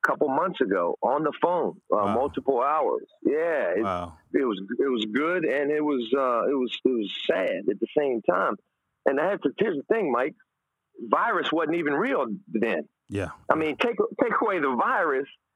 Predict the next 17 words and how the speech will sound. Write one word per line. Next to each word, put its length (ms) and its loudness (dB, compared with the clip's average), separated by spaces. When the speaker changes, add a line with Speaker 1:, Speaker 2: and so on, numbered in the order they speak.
Speaker 1:
you 120 0
know, 340 0
uh, 420 2
life 440 0
is 160 0
hard 560 0
in 160 0
itself, 720 -2
and 140 0
then 140 -2
you 160 -4
douse 320 0
even 280 0
more 300 0
fear. 320 0
And 160 0
so, 420 0